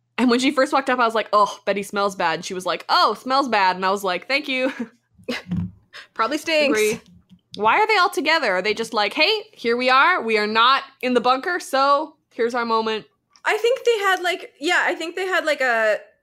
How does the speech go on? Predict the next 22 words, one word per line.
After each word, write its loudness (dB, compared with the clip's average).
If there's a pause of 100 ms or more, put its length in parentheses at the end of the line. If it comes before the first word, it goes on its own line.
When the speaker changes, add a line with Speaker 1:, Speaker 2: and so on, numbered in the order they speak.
(320)
Speaker 2:
a 0
clan -2
sort -2
of -8
gathering. -2 (540)
Speaker 1:
Mm-hmm. -8
Speaker 2:
But 2
I 0
also -4
think, -10
like, -6
that's -6
probably -6
where -6
they -2
all -2
gathered -4
to -12
eat -8
in -4
that -6
village. -8